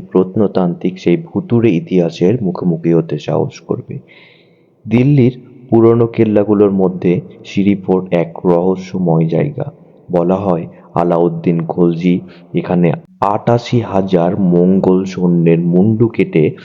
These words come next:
দেওয়ালের মধ্যে ঢুকিয়ে দিয়েছিল। সেই থেকে সিঁড়ি ফোর্টের দেওয়ালগুলোতে লুকিয়ে আছে এক ভয়ঙ্কর ইতিহাস। মৃত সৈনিকদের আত্মা এখানে এখনো ঘুরে বেড়ায়। অবিনাশ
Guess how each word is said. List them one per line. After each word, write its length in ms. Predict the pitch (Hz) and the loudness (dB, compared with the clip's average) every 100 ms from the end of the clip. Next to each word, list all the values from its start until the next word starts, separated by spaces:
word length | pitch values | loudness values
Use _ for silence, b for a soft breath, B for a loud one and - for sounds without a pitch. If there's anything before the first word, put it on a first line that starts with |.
| B - | B -6
দেওয়ালের 480 | - 90 85 85 82 | 0 2 2 2 0
মধ্যে 380 | 82 80 - 85 | -2 -2 -2 -2
ঢুকিয়ে 500 | - - 110 - 95 | -4 -14 -8 -2 0
দিয়েছিল। 520 | 82 71 - - - - B B B - | 0 -2 -6 -12 -12 -14 B B B 0
সেই 160 | 92 | 0
থেকে 320 | 90 92 90 85 | 0 -2 0 -2
সিঁড়ি 300 | - 87 85 | -2 -2 0
ফোর্টের 520 | - 82 85 80 - | 0 0 2 0 -2
দেওয়ালগুলোতে 720 | 82 82 85 82 82 82 - | 2 4 2 0 0 0 -2
লুকিয়ে 440 | 80 80 80 - 76 | -2 -2 -4 -2 -2
আছে 240 | 76 - | -2 -4
এক 200 | 71 - - - | -4 -4 -12 -10
ভয়ঙ্কর 680 | 80 87 87 87 82 85 80 | -2 2 2 2 0 0 0
ইতিহাস। 560 | 80 - 82 85 - - B B B B - | -2 -2 -4 -4 -6 -10 B B B B -2
মৃত 220 | 104 101 | 0 2
সৈনিকদের 680 | 117 - 110 110 110 - 95 | 0 0 -2 0 -2 0 0
আত্মা 420 | 82 - - 82 - | 0 -4 -6 -4 0
এখানে 380 | 101 95 85 80 | -2 0 0 0
এখনো 420 | 80 - 85 78 | -2 -2 0 0
ঘুরে 300 | 73 80 69 | 0 -2 -2
বেড়ায়। 320 | - - - - _ - | -2 -6 -6 -10 _ -8
অবিনাশ 680 | 104 123 123 110 104 - | 2 2 4 2 2 -2